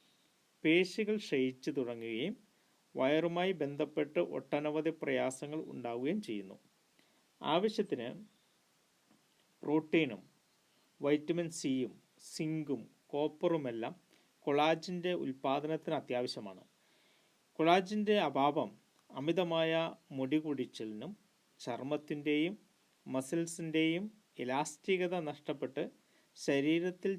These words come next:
ചുളിവുകൾ വന്ന് ശരീരം കൂടുതൽ പ്രായം കാണിക്കുന്നതിനും കാരണമാകുന്നു. ഏഷ്യയിലെ നമ്പർ വൺ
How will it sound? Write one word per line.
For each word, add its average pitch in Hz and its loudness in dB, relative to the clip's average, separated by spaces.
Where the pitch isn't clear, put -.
ചുളിവുകൾ 175 2
വന്ന് 131 -2
ശരീരം 156 2
കൂടുതൽ 165 -2
പ്രായം 151 4
കാണിക്കുന്നതിനും 131 -4
കാരണമാകുന്നു. 101 -6
ഏഷ്യയിലെ 208 4
നമ്പർ 165 -2
വൺ 165 -2